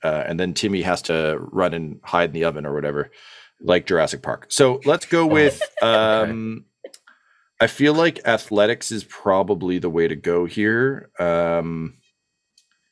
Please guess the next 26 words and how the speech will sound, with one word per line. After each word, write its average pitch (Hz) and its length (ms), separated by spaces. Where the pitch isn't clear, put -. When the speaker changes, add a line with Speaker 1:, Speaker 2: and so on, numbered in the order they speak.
Speaker 1:
but 110 300
I 110 80
would 107 160
take 123 200
athletics 107 420
and 101 80
agility 78 800
if - 160
you 80 140
want 73 600
over 73 340
athletics - 380
Speaker 2:
Oh, - 20
Speaker 1:
and - 80
brawn. - 380
Speaker 2:
I 185 180
would 165 220
love 180 460
that. - 360
That 214 140
Speaker 1:
'Cause 214 120
Speaker 2:
would 156 120
Speaker 1:
I - 20
f-, 190 60
Speaker 2:
be 196 100
Speaker 1:
I 107 60